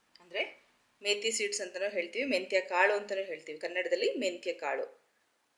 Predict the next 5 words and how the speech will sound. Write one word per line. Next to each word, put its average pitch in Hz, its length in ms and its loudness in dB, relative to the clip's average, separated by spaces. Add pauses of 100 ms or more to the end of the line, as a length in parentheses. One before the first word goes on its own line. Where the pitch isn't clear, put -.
(1300)
ಕನ್ನಡ 208 360 6 (400)
ಮೇಥಿ 220 240 2
ಸೀಡ್ಸ್ 226 340 0
ಅಂತ 226 180 -8
ಹೇಳ್ತಾರೆ, 208 680 2